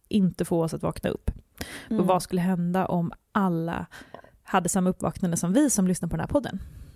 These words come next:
Speaker 2: Precis, och, eh, på tal om det här med liksom uppvaknanden och, eh, att vara liksom fast i Matrix och hur mycket det kan trigga när man liksom vå-, alltså går utanför det här. Jag fick ju en, eh, kommentar som jag blev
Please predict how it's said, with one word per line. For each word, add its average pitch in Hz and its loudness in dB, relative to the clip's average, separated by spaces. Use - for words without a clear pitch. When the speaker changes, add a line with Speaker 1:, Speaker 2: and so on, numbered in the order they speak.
Speaker 2:
Precis, 202 2
och, - -2
eh, 180 4
på - -10
tal 185 0
om 185 -2
det 185 0
här 185 2
med 175 -2
liksom 175 -6
uppvaknanden 196 2
och, - -4
eh, 180 4
att - -10
vara 185 2
liksom 180 -2
fast - -4
i 202 0
Matrix 226 2
och - -2
hur 190 0
mycket 185 -2
det 180 0
kan 185 -4
trigga 220 0
när 196 2
man 180 2
liksom 180 0
vå-, 180 2
alltså 196 0
går 190 2
utanför 226 2
det 190 -2
här. - -2
Jag 196 2
fick - -6
ju 185 0
en, 190 -2
eh, 190 0
kommentar 311 2
som 117 0
jag 120 0
blev 220 0